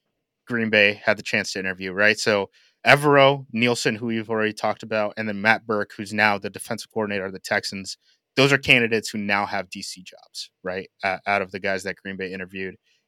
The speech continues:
The guys who are allowed to interview again, basically, in twenty twenty-four, Jim Leonhard, right? That guy that we've been talking about a ton.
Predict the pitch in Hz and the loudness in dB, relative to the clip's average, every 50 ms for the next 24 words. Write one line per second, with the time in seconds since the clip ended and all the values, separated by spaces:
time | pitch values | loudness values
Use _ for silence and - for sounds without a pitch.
0 | _ _ _ - 110 123 127 127 127 - 156 131 110 104 101 101 95 107 113 113 | _ _ _ -2 4 6 6 6 6 4 2 2 2 2 0 0 0 0 0 0
1 | - 110 101 107 107 101 101 107 104 107 107 82 90 92 _ - 98 95 101 107 | -4 -6 -4 -4 -4 -6 -4 -4 -4 -4 -4 -6 -10 -16 _ -10 -6 -4 -4 -4
2 | 120 123 113 110 120 117 - - - 123 131 123 110 104 - _ 110 104 104 - | -4 -2 0 -2 -2 -2 -4 -10 -10 -8 -8 -8 -8 -10 -12 _ -10 -10 -10 -10
3 | - 113 104 98 - - 104 107 110 117 120 - _ _ _ _ _ _ _ _ | -10 -10 -10 -10 -12 -10 -6 -4 -4 -4 -4 -6 _ _ _ _ _ _ _ _
4 | - 127 127 135 139 135 127 120 120 127 131 - _ _ _ _ 104 104 110 120 | 0 2 2 4 4 2 2 4 2 0 0 -4 _ _ _ _ 4 4 4 4
5 | 107 - - 101 92 - _ _ _ _ _ _ 104 98 98 104 110 107 101 104 | 2 -2 -8 -10 -10 -10 _ _ _ _ _ _ -2 0 0 0 0 -2 -2 -6
6 | 107 107 104 _ - 113 107 107 120 110 104 - 117 107 107 104 104 101 - - | -8 -10 -10 _ -10 -10 -8 -4 -4 -4 -4 -4 -6 -6 -4 -4 -4 -4 -6 -6
7 | 107 104 107 | -6 -6 -8